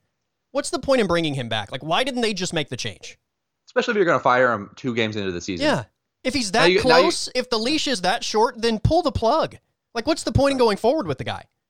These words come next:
Speaker 2: Yeah, now you're asking, uh, did they announce who was gonna be the interim?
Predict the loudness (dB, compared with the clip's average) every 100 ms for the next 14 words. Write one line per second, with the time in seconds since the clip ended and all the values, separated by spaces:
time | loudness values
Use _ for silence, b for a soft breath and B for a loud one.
0 | _ _ _ _ _ _ _ _ _ -10
1 | -4 -2 0 0 -2 -6 -8 -4 -2 -2
2 | -6 -10 _ _ _ _ -2 -2 0 -2
3 | -2 -4 -4 -4 -2 -2 -2 -4